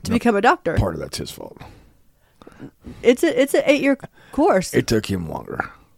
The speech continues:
Speaker 1: Only half a year more.
Speaker 2: Two trimesters.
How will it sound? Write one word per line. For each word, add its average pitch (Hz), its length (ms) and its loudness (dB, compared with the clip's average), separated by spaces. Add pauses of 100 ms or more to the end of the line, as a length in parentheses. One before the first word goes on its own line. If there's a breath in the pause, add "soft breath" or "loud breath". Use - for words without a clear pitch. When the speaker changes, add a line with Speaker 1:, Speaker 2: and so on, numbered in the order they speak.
(180)
Speaker 1:
Only 254 260 8
half 202 280 2
a 175 60 -4
year 233 200 0
more. 320 360 -2 (800)
Speaker 2:
Two 90 180 -4
trimesters. 78 760 -8